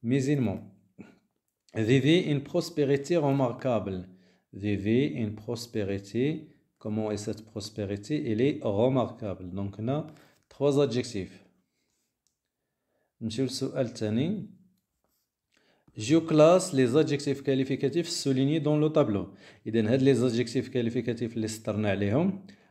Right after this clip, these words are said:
غادي نديرهم في هاد لو طابلو. هنايا عندي ادجيكتيف كاليفيكاتيف غنكتبو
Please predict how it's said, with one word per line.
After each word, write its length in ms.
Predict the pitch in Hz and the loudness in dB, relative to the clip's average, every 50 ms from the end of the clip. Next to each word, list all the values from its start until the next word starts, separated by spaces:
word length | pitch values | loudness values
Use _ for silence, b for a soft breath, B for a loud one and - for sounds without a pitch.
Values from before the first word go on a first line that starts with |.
| B - | B -10
غادي 260 | 110 98 117 110 123 123 | -2 -2 0 2 2 0
نديرهم 420 | 117 113 123 120 120 143 175 190 | 2 2 2 4 4 4 2 0
في 100 | 180 - | -4 -4
هاد 380 | - 135 156 175 175 - 220 - - | -2 0 0 0 -2 -4 -8 -8 -6
لو 200 | 127 120 127 - | -4 -2 -2 0
طابلو. 380 | 131 135 117 101 98 92 87 92 - - _ _ _ _ b b b b b b b _ | 0 0 -2 -2 -2 -4 -6 -10 -12 -18 _ _ _ _ b b b b b b b _
هنايا 360 | 107 113 139 147 151 147 127 | -2 2 4 6 6 6 6
عندي 480 | 131 127 117 117 110 101 107 - - - - | 4 4 2 2 2 2 0 -6 -12 -6 -2
ادجيكتيف 640 | - 135 113 117 127 123 - - 117 107 117 - - | -2 0 0 0 -4 -4 -2 -2 -2 -2 -2 -2 -2
كاليفيكاتيف 720 | 117 107 104 101 107 110 110 113 104 104 110 98 104 101 | -2 0 0 -2 -4 -6 -4 -4 -6 -6 -6 -10 -6 -4
غنكتبو 560 | 104 104 98 - - 110 104 110 104 104 107 | -4 -4 -4 -6 -8 -4 -2 0 0 0 -2